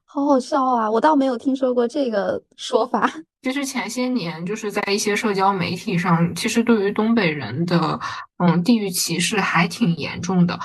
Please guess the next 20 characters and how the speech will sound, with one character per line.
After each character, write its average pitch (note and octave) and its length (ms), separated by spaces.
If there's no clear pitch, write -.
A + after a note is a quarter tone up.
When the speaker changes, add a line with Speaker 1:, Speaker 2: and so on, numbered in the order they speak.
Speaker 2:
但 D4 140
是 C#4 120
我 A#3 100
感 A3+ 180
觉 D#3+ 140
我 G3+ 240
们 E3 240
东 A#3+ 180
北 B3+ 140
人 C#3 200
可 F3 200
能 D3+ 120
有 G3+ 180
一 A3 120
种 G#3+ 240
骨 C#3+ 160
子 G3 200
里 G3+ 160
面 A#2+ 240
的 F3 220